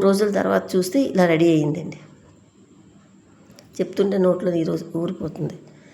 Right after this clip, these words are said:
చాలా కమ్మగా ఉంటుందండి. చపాతీలోని మీరు ఏ కర్రీ వేసుకున్నా పక్కన ఇవి, ఇవి పెట్టుకోండి. కరకరలాడుతూ ఉంటాయి క్యారెట్ ముక్కలు, బీట్రూట్ ముక్కలు కూడాని. సూపర్గా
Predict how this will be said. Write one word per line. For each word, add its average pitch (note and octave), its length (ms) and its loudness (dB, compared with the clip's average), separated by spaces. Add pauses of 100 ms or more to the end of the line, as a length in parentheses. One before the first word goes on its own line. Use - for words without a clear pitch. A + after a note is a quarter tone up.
(320)
చాలా C#4+ 340 0
కమ్మగా G#3 280 2 (100)
ఉంటుందండి. F3 480 0 (200)
చపాతీలోని G3+ 720 0 (120)
మీరు F3+ 200 4
ఏ F#3+ 140 4
కర్రీ G3 240 2
వేసుకున్నా G3 340 0 (120)
పక్కన G3+ 260 -2 (220)
ఇవి, F3+ 120 -4 (200)
ఇవి F3+ 220 -4
పెట్టుకోండి. F3 480 0 (800)
కరకరలాడుతూ G#3+ 680 4 (100)
ఉంటాయి F#3 260 2 (160)
క్యారెట్ F#3 340 2
ముక్కలు, G3 300 -2
బీట్రూట్ F3 340 4
ముక్కలు E3+ 300 -2
కూడాని. D#3 340 2 (920)
సూపర్గా G#3 460 0